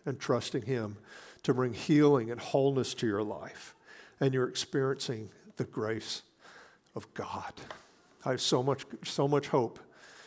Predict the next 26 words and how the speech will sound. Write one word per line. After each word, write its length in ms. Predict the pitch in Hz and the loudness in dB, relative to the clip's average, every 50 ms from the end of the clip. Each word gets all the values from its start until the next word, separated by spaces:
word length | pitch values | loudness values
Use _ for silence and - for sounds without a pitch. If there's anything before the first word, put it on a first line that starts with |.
| - _ | -20 _
for 140 | - - 127 | 0 2 2
the 80 | 123 117 | 4 4
body 280 | 117 113 117 123 131 | 4 4 4 4 2
of 100 | 135 135 | 0 -2
Christ 580 | - - 120 101 104 107 - - - - - - _ - - - - - _ _ | -2 -2 0 0 0 -2 -6 -10 -12 -12 -14 -18 _ -20 -20 -20 -20 -20 _ _
because 280 | 143 - - 131 110 117 | -6 -2 -2 -2 -2 -2
of 120 | 117 101 | -4 0
what 260 | 113 120 123 123 - | 2 0 0 0 0
I 120 | 117 117 117 | -4 -4 -4
see 500 | 113 - - 127 107 104 107 107 110 107 - - _ _ _ _ _ _ _ _ - - | -4 -4 -2 -2 -4 -4 -4 -6 -8 -10 -14 -18 _ _ _ _ _ _ _ _ -10 -8
in 160 | 131 113 107 | -6 -6 -4
your 160 | 101 92 95 | -4 -4 -4
lives. 680 | 101 98 95 87 78 101 107 110 - - - - - - - _ _ _ _ _ _ - - - - - - - - _ _ - | -2 -2 -4 -4 -4 -6 -12 -14 -14 -16 -16 -16 -18 -20 -20 _ _ _ _ _ _ -20 -20 -20 -20 -20 -20 -20 -20 _ _ -6
I 100 | 127 107 | -4 -2
see 180 | - - 135 | -2 -2 -2
many 300 | 123 131 143 139 139 139 | 0 4 4 4 6 4
of 80 | 135 131 | 2 2
you 120 | 135 135 | 0 -4
persevering 800 | 123 - - 160 147 143 - 147 123 139 143 143 135 127 117 117 | -4 2 4 4 4 6 4 2 4 6 6 6 6 4 2 0
in 120 | 117 117 120 | -2 -2 -2
the 140 | 123 - - | -2 0 2
ups 280 | 139 135 135 - - | 2 2 0 -2 -4
and 120 | 143 123 120 | -4 2 4
downs 580 | 131 123 120 123 120 120 123 113 - - - - - _ | 4 4 6 4 2 0 0 -4 -6 -6 -8 -12 -4 _
of 400 | 147 127 123 123 113 104 - - - _ _ _ | 2 2 2 2 0 -2 -8 -14 -20 _ _ _
singleness. 960 | - - - - 160 151 147 139 127 120 110 104 101 - - - - - - | -8 -4 -2 2 2 4 4 4 4 4 4 0 -4 -6 -8 -10 -10 -12 -16